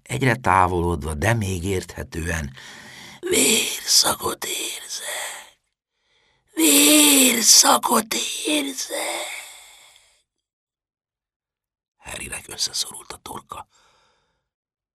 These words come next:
„Meg fog ölni valakit!” kiáltotta, és értetlenkedő barátaival mit sem törődve megcélozta a következő emeletet.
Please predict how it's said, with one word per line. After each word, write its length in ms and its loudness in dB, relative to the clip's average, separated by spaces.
„Meg 320 -2
fog 260 -2
ölni 400 2
valakit!” 540 -2
kiáltotta, 760 -2
és 180 2
értetlenkedő 880 2
barátaival 600 2
mit 180 2
sem 240 2
törődve 400 2
megcélozta 640 0
a 40 -2
következő 580 -6
emeletet. 640 -10